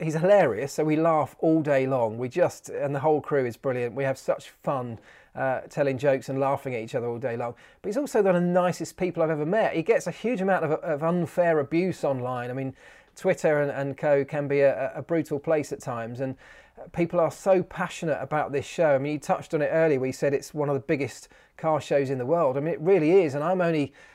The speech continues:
now kind of appreciating how big this is. Not just, you know, you're very much in a bubble wherever you live. You think about your country and what's on your T V networks, but actually around the world, this show goes to hundreds of millions of people,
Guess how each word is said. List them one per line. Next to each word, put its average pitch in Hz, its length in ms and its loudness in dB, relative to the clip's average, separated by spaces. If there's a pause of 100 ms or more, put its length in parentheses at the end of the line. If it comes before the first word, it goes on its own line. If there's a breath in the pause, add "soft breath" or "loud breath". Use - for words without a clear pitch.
(100)
now 127 560 0
kind 147 140 -6
of 131 80 -4
appreciating 139 800 -2
how 147 300 -4 (100)
big 147 240 -4
this 127 220 -6
is. 110 380 -4
Not 185 280 -2
just, - 400 -4 (340 soft breath)
you 151 80 -6
know, 131 260 -4
you're 156 200 0
very 180 260 4
much 147 300 -4
in 143 80 -4
a - 20 -4
bubble 123 360 0
wherever 135 300 2
you 120 100 -6
live. 127 280 -2
You 123 80 -6
think 147 220 -6
about 127 240 -2
your 143 180 2
country 131 380 -8
and 127 100 -4
what's 135 140 -8
on 131 120 -6
your 139 220 -2
T 135 200 -6
V 131 160 -6
networks, 127 540 -10 (380 loud breath)
but - 80 -8
actually 180 340 -4
around 160 280 0
the 151 60 2
world, 139 460 2
this 156 140 -4
show 147 300 0
goes 139 260 0
to 143 100 -8
hundreds 165 560 -4
of 123 120 -8
millions 127 340 -4
of 120 100 -14
people, 127 480 -6